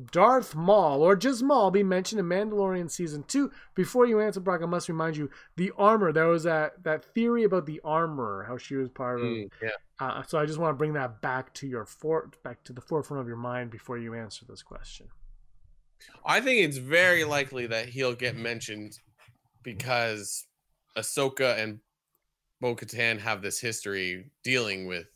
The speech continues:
Speaker 2: Darth Maul on, on Mandalore. Um,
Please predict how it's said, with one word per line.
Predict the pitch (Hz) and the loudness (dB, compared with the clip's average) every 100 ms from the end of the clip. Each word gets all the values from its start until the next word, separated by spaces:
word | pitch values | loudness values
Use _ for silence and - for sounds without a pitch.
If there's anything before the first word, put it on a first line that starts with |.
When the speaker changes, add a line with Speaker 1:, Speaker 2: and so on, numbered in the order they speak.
| _ _ - | _ _ -4
Speaker 2:
Darth | 98 87 | -4 -4
Maul | 98 85 80 - | -8 -8 -8 -8
on, | 90 87 90 95 - | -6 -6 -10 -18 -16
on | 85 76 85 85 85 | -12 -12 -12 -18 -10
Mandalore. | 95 98 90 85 82 - - | -6 -6 -6 -10 -12 -14 -14
Um, | 85 92 90 90 | -10 -8 -8 -12